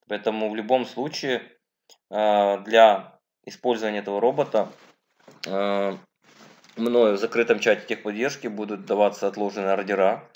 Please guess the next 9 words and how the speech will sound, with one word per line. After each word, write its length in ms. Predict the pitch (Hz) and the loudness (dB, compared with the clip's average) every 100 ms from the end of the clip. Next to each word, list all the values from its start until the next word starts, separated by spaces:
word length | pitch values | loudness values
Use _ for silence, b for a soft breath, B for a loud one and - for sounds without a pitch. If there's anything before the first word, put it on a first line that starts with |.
| b b b b _ | b b b b _
для 120 | 107 | -4
того, 200 | 104 113 | -2 0
чтобы 460 | 123 120 101 104 104 | 0 -2 -4 -2 -4
улучшить, 800 | 98 107 127 127 123 117 - - | -4 -6 -6 -6 -10 -10 -12 -10
э, 840 | 107 107 104 101 101 98 98 95 95 190 _ _ _ _ - | -4 -2 0 0 0 -2 -2 -4 -6 -12 _ _ _ _ -10
э, 140 | 98 | -6
качество 760 | 98 110 - 107 - 104 104 98 | 2 2 0 -10 -8 0 0 0
закрытия 480 | 104 104 104 101 | -6 -8 -8 -8
сеток. 380 | 101 107 - - | -6 -6 -6 -8